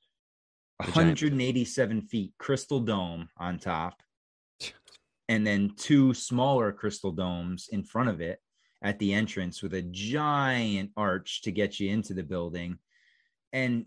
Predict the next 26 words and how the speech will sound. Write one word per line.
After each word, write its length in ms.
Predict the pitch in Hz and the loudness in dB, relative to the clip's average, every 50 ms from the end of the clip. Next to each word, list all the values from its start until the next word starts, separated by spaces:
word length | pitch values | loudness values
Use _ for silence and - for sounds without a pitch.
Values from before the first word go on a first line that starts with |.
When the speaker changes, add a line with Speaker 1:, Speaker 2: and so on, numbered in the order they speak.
| - 117 | -6 -8
Speaker 2:
I 60 | 117 | -8
mean, 240 | 123 123 123 127 120 120 | -6 -6 -6 -6 -8 -10
it's 200 | 120 - - - | -12 -14 -14 -14
just, 640 | - - 156 131 117 110 - - - - - - - - _ _ _ _ | -12 -10 -10 -10 -10 -12 -12 -14 -14 -16 -16 -20 -20 -20 _ _ _ _
the, 100 | 127 120 104 - - | -4 -4 -4 -4 -6
the 80 | 120 | -6
scale 580 | - - - - - 147 131 120 110 95 90 92 | -6 -6 -6 0 2 2 4 4 4 2 0 0
is 200 | 107 104 92 - | -2 -4 -4 -2
unbelievable. 440 | 117 113 101 98 104 101 85 85 85 | -2 -2 0 0 0 -2 -2 -2 -4
Let 80 | 98 127 | -4 -4
me 80 | 143 | -4
show 220 | 139 - - 143 135 | -4 -4 -4 -2 0
you. 120 | 131 117 | 0 0
The 160 | 95 104 104 - | 0 -2 -4 -2
only 260 | 110 127 147 165 175 156 | 0 0 2 2 2 2
building 440 | 127 139 139 135 123 131 123 117 113 | 2 4 4 4 4 2 2 2 2
that 220 | 110 107 82 - - _ | 2 0 0 -4 -10 _
survived 1120 | - - - 120 104 92 80 107 110 113 104 92 87 85 82 82 87 92 92 - - - - - _ _ _ _ _ _ _ _ _ _ _ _ _ _ _ _ _ _ _ _ _ _ _ _ _ _ _ _ _ _ _ - | -16 -10 -6 -4 -4 -2 2 2 4 4 4 2 0 -2 -4 -4 -6 -8 -10 -12 -18 -20 -20 -20 _ _ _ _ _ _ _ _ _ _ _ _ _ _ _ _ _ _ _ _ _ _ _ _ _ _ _ _ _ _ _ -20
is 140 | 92 98 | -12 -10
not 220 | 101 104 110 113 - | -8 -6 -6 -8 -10
the 80 | 131 | -12
fish, 500 | - - - 107 92 92 - - - - - - _ _ _ _ _ _ _ _ _ _ _ | -14 -10 -8 -8 -8 -8 -10 -12 -14 -14 -18 -20 _ _ _ _ _ _ _ _ _ _ _
not 300 | 85 95 113 127 135 - | -10 -8 -6 -6 -6 -4
the 80 | - 147 | -6 -4
government. 580 | 139 156 151 131 104 95 90 85 82 87 - - _ _ _ _ _ _ _ - - _ _ _ _ _ 95 | -2 -2 -4 -2 -2 -4 -4 -4 -4 -6 -8 -10 _ _ _ _ _ _ _ -20 -20 _ _ _ _ _ -6
Speaker 1:
No. 400 | 95 110 143 147 143 113 80 | -4 -2 -2 -2 -4 -6 -8